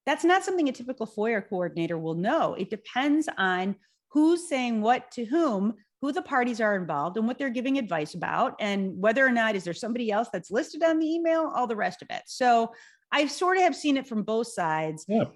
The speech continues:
Speaker 1: You know, I've seen government entities that are not being, um, you know, are not providing disclosure the way that they ought to under the law. But then I've also seen,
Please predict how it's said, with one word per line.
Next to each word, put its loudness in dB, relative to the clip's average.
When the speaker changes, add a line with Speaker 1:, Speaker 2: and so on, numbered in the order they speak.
Speaker 1:
You -4
know, 6
I've 4
seen 2
government 0
entities -4
that 2
are 0
not 2
being, 0
um, 0
you -2
know, -2
are 2
not 4
providing 0
disclosure 0
the 0
way 2
that -4
they -2
ought -2
to -4
under 2
the -4
law. 0
But -8
then 0
I've -2
also 0
seen, -2